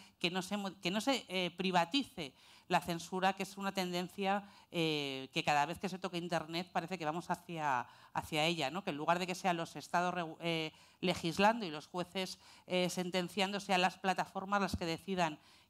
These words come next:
qué llega al espacio público y qué no llega al espacio público. Entonces, nos preocupa mucho que se les, eh, impongan demasiada responsabilidad a las plataformas de manera que sean, al final, unos censores privados. También nos preocupan los métodos de esta censura,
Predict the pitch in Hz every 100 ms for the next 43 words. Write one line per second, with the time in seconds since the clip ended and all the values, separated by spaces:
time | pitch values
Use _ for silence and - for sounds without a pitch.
0 | - 185 185 185 190 180 185 - 190 185
1 | 180 208 214 220 190 175 180 160 143 -
2 | 147 143 - 156 139 143 147 147 175 -
3 | - - - 170 - 165 185 202 196 226
4 | - 185 151 - - _ - 196 - 180
5 | 165 165 - - 175 165 160 151 147 139
6 | 143 _ - 190 190 180 214 214 180 180
7 | 165 - 190 190 190 190 190 196 185 190
8 | 180 - 185 180 214 208 180 160 151 170
9 | 185 180 - 185 165 - _ - 147 170
10 | 185 175 180 - 180 170 180 170 175 175
11 | 185 202 233 - _ - - - 160 180
12 | 196 - 180 190 175 156 160 185 190 185
13 | 175 - 170 170 165 220 214 170